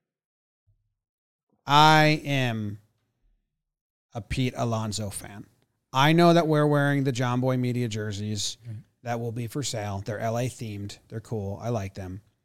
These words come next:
Speaker 1: If not, I would have an all-over shirt of Pete Alonso's face. Beat Pete. Try your hardest. You won't. I don't think we need to talk about anyone else in the field. I think it's bullshit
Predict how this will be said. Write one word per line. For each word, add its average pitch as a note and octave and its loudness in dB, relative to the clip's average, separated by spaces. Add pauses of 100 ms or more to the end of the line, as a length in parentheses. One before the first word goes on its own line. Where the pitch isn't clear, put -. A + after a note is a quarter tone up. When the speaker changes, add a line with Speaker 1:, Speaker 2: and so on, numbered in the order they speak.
(520)
Speaker 1:
If C3 -6
not, C3 0 (400)
I A#2+ 0
would B2 0
have A#2 0
an A2+ -4
all-over A2 -4 (720)
shirt G2+ -8
of G2+ -10
Pete G#2 -10
Alonso's G2 -8
face. - -10 (1800)
Beat D#3+ 4
Pete. D3+ -2 (600)
Try C#3+ 2
your F#3 6
hardest. A2+ -2 (280)
You A2 2
won't. A2+ 2 (140)
I B2+ -2
don't D#3+ 0
think D3 -4
we C#3 0
need C3+ 2
to C3 -2
talk A#2+ -2
about A2 -2
anyone D3+ 2
else D3+ 0
in E3+ -2
the D3+ 0
field. G#2 -6 (260)
I A#2+ -4
think B2 0
it's A2+ -8
bullshit B2 2